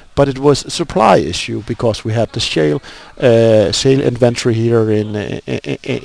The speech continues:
in, in U S being a big part of it, and that we said, that's actually gone." Yeah, shale and oil gas, and that was actually a supply, uh, issue, so that would not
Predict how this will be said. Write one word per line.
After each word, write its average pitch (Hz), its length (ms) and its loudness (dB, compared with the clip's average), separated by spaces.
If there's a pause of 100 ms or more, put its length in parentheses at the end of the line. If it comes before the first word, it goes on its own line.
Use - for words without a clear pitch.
in, 117 200 -4
in 123 180 -2
U 143 240 4
S - 160 2
being 123 320 -2
a 131 60 -6
big - 240 0
part 131 200 6
of 104 120 0
it, 101 160 0 (420)
and 120 200 -4
that 131 220 4
we 120 120 0
said, 117 240 2 (260)
that's - 240 -2
actually 123 360 -4
gone." 120 260 0 (500)
Yeah, 135 220 2
shale 123 300 2
and - 100 -6
oil 120 160 0
gas, 117 280 -4 (260)
and 135 120 -4
that 139 140 6
was 131 140 2
actually 120 340 0
a 117 80 -4
supply, 147 560 4 (380)
uh, 107 360 2 (100)
issue, 117 300 -2
so 110 280 0
that 110 240 0
would 120 100 -2
not 131 180 4